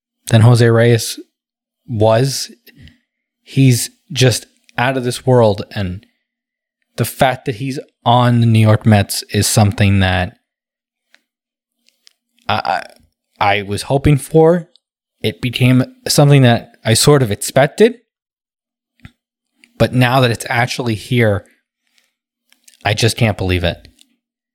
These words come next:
A-, a-, and it, it happened so fast. Twelve twenty-six, Jeff Passan tweeted, "Oh, the Mets and Indians are deep in conversations."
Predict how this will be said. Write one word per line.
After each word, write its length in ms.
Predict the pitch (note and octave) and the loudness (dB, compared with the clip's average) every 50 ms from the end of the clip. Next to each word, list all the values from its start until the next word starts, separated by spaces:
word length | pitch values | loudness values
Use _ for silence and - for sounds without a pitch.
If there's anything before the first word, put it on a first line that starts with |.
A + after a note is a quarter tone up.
| _ _ _ _ _ _ _ _ _ _ _ _ _ _ _ _ _ _ _ _ _ _ | _ _ _ _ _ _ _ _ _ _ _ _ _ _ _ _ _ _ _ _ _ _
A-, 40 | - | -6
a-, 440 | G#2+ A2 G#2+ - C3 C3+ C3+ C3 - | -4 -4 -4 -4 -4 -6 -6 -2 -2
and 280 | D3 C#3+ C#3 C#3 C3+ - | -2 -2 -2 -4 -8 -6
it, 220 | - C#3+ C#3+ - D#3 | -4 -4 -4 -2 -2
it 160 | D#3 D3 - | -2 -2 -2
happened 380 | - E3 F#3 - - - C3+ - | -2 -4 -4 -6 -6 -6 -6 -4
so 200 | - - G2 - | -4 -6 -6 -6
fast. 840 | - - - D3 G3+ F#3 F#2 - - - - - - - - _ _ _ _ _ _ _ _ _ _ _ _ _ _ _ _ _ _ _ _ _ _ _ | -2 0 2 2 2 2 0 -4 -8 -16 -18 -18 -20 -20 -20 _ _ _ _ _ _ _ _ _ _ _ _ _ _ _ _ _ _ _ _ _ _ _
Twelve 440 | - - - C3 C3 C#3 D3 C#3+ - | -10 -2 2 2 4 4 4 2 -2
twenty-six, 800 | - - D#3 D3+ C#3 A#2+ - - - - D3 E3+ - - - - - | -4 -4 -2 0 0 0 -2 -2 -2 0 0 0 0 -2 -8 -4 0
Jeff 200 | - E3+ E3+ - | 0 0 0 0
Passan 420 | - - D3 D#3+ D#3+ - F3 D#3+ | -2 -2 0 0 -2 -2 -6 -8
tweeted, 420 | D3 - - D#3+ D#3+ E3 E3 D#3+ - _ _ _ _ _ _ _ _ _ _ _ _ _ _ _ _ _ _ _ _ _ _ _ _ | -6 -4 -2 0 2 2 2 0 -2 _ _ _ _ _ _ _ _ _ _ _ _ _ _ _ _ _ _ _ _ _ _ _ _
"Oh, 160 | - A#2 A#2 | -2 0 0
the 100 | A2 G#2+ | 2 2
Mets 280 | A2 A#2+ B2 - - - | 0 0 0 -2 -4 -8
and 260 | A#2+ A#2+ C3 C3 - - | -6 -6 -6 -8 -6 -4
Indians 460 | C3 B2+ B2+ C3 C3+ C3+ C3 - A#2 | -4 -2 0 2 2 2 2 2 2
are 80 | G#2 | 0
deep 320 | F#2+ F#2+ - B2 B2 - C#3 | 0 2 0 0 2 2 2
in 80 | B2 | 0
conversations." 920 | - - C3+ B2+ A#2+ A2+ - - C3 C3 - - E3 F3+ F3+ - - - - | 2 2 0 0 0 0 0 0 0 0 0 0 0 0 0 0 -2 -6 -12